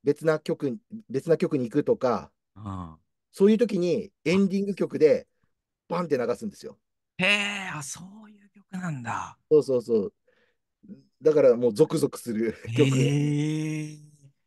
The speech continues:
Speaker 2: ちなみにその、今回のさ、星野源さんのお友達はどうなんですか、カイ君的に。
Speaker 1: いやー、ちょっとね、最初、
Speaker 2: うん。
Speaker 1: いや、もちろん、あの、めちゃめちゃ来てます。
Speaker 2: うん、うん、うん、うん、うん。
Speaker 1: だけれど、いまいち、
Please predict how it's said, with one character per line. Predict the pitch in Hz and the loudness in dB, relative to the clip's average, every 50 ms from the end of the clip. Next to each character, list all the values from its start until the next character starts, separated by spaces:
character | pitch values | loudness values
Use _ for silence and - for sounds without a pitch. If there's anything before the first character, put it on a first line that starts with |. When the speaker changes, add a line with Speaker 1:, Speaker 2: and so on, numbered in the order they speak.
| _ _ _ - | _ _ _ -4
Speaker 2:
ち | - 208 226 | 2 4 4
な | 262 262 269 | 4 4 4
み | 269 262 | 4 2
に | 254 262 254 | 2 0 0
そ | 220 - 240 | -2 -2 -2
の、 | 240 240 233 220 | -2 -2 -2 -4
今 | 214 - 247 262 269 247 | -4 -4 -4 -4 -4 -4
回 | - - - 196 165 117 | -6 -2 -2 0 0 0
の | 104 104 | -2 -4
さ、 | - - 127 117 110 - | -4 -2 0 0 0 0
星 | - 151 151 - 165 | 0 -2 -4 -4 -6
野 | 139 123 | -6 -6
源 | 117 120 117 113 113 | -4 -4 -6 -6 -6
さ | 113 101 | -8 -8
ん | 95 | -8
の | 92 | -8
お | 92 95 | -10 -8
友 | - 110 104 107 110 113 | -8 -4 -2 -2 0 0
達 | 104 107 107 - - | 0 -2 -4 -4 -4
は | 117 107 | -6 -4
ど | 98 107 107 | -2 0 -2
う | 101 | -2
な | 85 | -2
ん | 80 | -4
で | 76 | -8
す | - | -12
か、 | - 85 | -16 -14
カ | - 98 90 | -12 -10 -10
イ | 82 | -10
君 | 76 - 82 82 | -10 -14 -18 -20
的 | 80 _ _ | -20 _ _
に。 | 82 73 _ | _ _ _
Speaker 1:
い | - | -6
や | 127 135 131 135 135 135 135 131 131 131 135 | -2 -2 -2 -2 -2 -2 -2 -2 0 0 0
ー、 | 127 117 _ | 0 -2 _
ち | - - - | -4 2 2
ょ | 214 | 2
っ | 214 - _ - | 2 2 _ -4
と | 151 135 | -2 2
ね、 | 120 123 123 120 110 107 | 4 4 4 4 4 0
最 | - 135 135 131 | 0 0 0 0
初、 | - - | 0 0
Speaker 2:
う | 135 | 0
ん。 | 127 | 0
Speaker 1:
い | 123 120 - - _ _ _ _ _ _ _ | 0 -2 -4 -8 _ _ _ _ _ _ _
や、 | - 139 | -8 -6
も | 139 175 | -4 -4
ち | 190 - 233 | 0 4 4
ろ | 214 170 | 4 4
ん、 | 135 - | 2 -2
あ | - 110 120 | -6 -4 -2
の、 | 120 113 104 | 0 0 2
め | 104 - | 2 2
ち | - 180 | 4 6
ゃ | |
め | 135 131 | 6 6
ち | 127 | 6
ゃ | 127 | 4
来 | 120 113 113 | 2 2 0
て | 107 | 0
ま | 104 101 101 | 0 -2 -4
す。 | 110 | -2
Speaker 2:
う | 147 | 0
ん、 | |
う | 151 | 2
ん、 | 151 | 2
う | |
ん、 | 135 123 123 127 120 113 131 120 117 120 107 | 2 2 0 0 0 2 2 2 2 0 -2
う | 120 110 | -2 -4
ん、 | 104 98 92 95 | -4 -4 -4 -6
う | |
ん。 | 95 | -8
Speaker 1:
だ | - 90 | -10 -8
け | - - 170 | -4 -2 -2
れ | 160 143 | -2 0
ど、 | 127 131 143 139 131 123 117 107 98 90 - - - - - _ _ _ _ - | 0 0 2 2 4 4 4 2 2 -2 -6 -8 -12 -18 -20 _ _ _ _ -14
い | - 143 | -8 -4
ま | 175 190 190 190 | -2 0 0 0
い | 170 143 | 0 -2
ち、 | - - 139 139 135 131 120 110 104 95 82 - | -8 -8 -6 -4 -2 0 0 0 0 -2 -4 -8